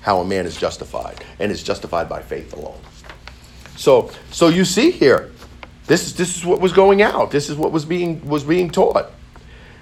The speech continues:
"And they all are zealous of the law, and they are informed of you, Paul." <laughs> This is, this is why Paul had so much trouble, so much problem, so much persecution.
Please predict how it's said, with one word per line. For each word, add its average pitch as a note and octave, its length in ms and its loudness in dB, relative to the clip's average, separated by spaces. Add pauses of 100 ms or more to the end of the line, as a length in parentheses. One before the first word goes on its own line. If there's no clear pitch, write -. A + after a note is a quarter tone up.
(200)
"And E3 180 6
they F#3 120 12
all B3+ 340 10
are E3+ 140 10
zealous C3+ 340 4
of B2+ 120 -2
the B2+ 80 -2
law, A#2+ 400 2 (280)
and D#3 180 6
they G3+ 140 10
are F#3+ 240 10
informed E3+ 520 8
of A2+ 180 2
you, D#3+ 380 4
Paul." G2 560 4
<laughs> - 60 -12 (1600)
This C#4 160 4
is, D#4 180 -2
this D3+ 140 -6
is - 80 -8
why C#3+ 140 4
Paul C#3 240 4
had C#3+ 160 -2
so C#3 100 0
much D3 260 -2
trouble, F3+ 540 0
so C#3+ 220 0
much D3 240 -2
problem, D#3+ 440 0
so C3 160 0
much D3+ 220 0
persecution. E3 800 -4